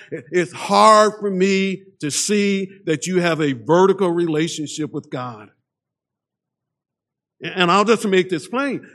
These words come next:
People who don't want to come to church, people who have deconstructed, and we'll talk about that in a few weeks, but people who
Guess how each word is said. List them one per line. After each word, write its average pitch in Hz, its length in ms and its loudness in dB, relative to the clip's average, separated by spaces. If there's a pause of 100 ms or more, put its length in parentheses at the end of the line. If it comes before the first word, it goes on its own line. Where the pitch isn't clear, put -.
People 240 320 -2
who 226 120 -2
don't 214 240 2
want 240 180 -2
to - 20 -8
come 247 180 -6
to 254 80 -8
church, 262 540 -4 (880)
people 226 320 -2
who 226 240 2
have 170 260 2
deconstructed, 220 1120 -2
and 156 80 -2
we'll 196 300 2 (140)
talk 202 280 -2
about 190 360 -2
that 190 340 -4 (180)
in 160 160 -2
a 147 60 -2
few 190 280 -2
weeks, 196 540 -4 (420)
but 190 220 -2
people 240 440 -4
who 202 320 -4